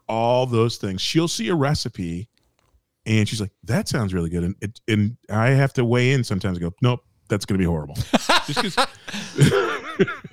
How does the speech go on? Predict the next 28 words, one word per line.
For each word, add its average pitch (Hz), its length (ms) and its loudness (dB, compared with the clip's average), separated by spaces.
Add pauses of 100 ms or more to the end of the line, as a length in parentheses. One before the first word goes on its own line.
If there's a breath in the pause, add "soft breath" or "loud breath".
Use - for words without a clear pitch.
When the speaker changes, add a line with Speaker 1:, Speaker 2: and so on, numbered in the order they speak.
(120)
Speaker 2:
Maybe 247 260 6
she 311 160 4
had 214 180 4
good 202 160 6
intentions 156 540 0
with 123 120 0
the 120 100 -4
sweet 156 280 2
potato, 110 320 2
you 107 120 0
know, 120 140 2
like 117 140 0
the 101 100 -2
African 117 400 0
American 143 440 0
thing, 151 360 2
sweet 139 260 0
potato. 147 560 4
You 147 80 0
know, 123 100 2
maybe 127 220 4
she's 123 220 0
really 135 200 6
trying 131 300 4
to 113 160 4 (720 soft breath)
tie 151 180 4
into 180 260 6
that. 95 260 0